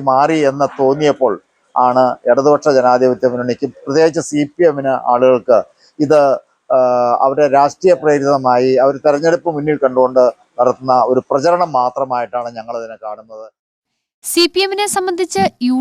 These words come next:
Speaker 2: ഡി എഫ് ഭരണം വലിയ സംഭവമായി മാറിയപ്പോൾ സി പി എം തിരഞ്ഞെടുപ്പ് മുന്നിൽ കണ്ട് രാഷ്ട്രീയ പ്രേരിതമായി നടത്തുന്ന പ്രചരണമായാണ് സമരത്തെ കാണുന്നതെന്നും അടിമാലി ഗ്രാമപഞ്ചായത്ത് യു ഡി എഫ് ഭരണസമിതി വ്യക്തമാക്കി. ഉന്നയിച്ച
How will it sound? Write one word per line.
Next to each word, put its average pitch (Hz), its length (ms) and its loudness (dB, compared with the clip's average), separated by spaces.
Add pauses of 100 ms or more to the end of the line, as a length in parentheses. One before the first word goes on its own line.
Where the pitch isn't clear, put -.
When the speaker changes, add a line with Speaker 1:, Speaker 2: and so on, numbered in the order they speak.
Speaker 2:
ഡി 294 100 2
എഫ് - 140 -8 (100)
ഭരണം 330 340 -2 (160)
വലിയ 233 240 0 (120)
സംഭവമായി 285 640 -2
മാറിയപ്പോൾ 294 480 0 (240)
സി 254 120 2 (160)
പി 269 80 0 (100)
എം 302 60 0 (160)
തിരഞ്ഞെടുപ്പ് 247 540 0
മുന്നിൽ 277 320 2
കണ്ട് 277 200 0 (220)
രാഷ്ട്രീയ 240 440 -2 (100)
പ്രേരിതമായി 254 680 -2
നടത്തുന്ന 262 400 -2 (220)
പ്രചരണമായാണ് 277 840 2 (180)
സമരത്തെ 240 480 0 (160)
കാണുന്നതെന്നും 254 680 0 (180)
അടിമാലി 240 400 0
ഗ്രാമപഞ്ചായത്ത് 262 760 0 (200)
യു 233 180 -2
ഡി 240 140 0
എഫ് - 160 -10 (140)
ഭരണസമിതി 254 680 -2 (140)
വ്യക്തമാക്കി. 226 600 -4 (240)
ഉന്നയിച്ച 240 320 0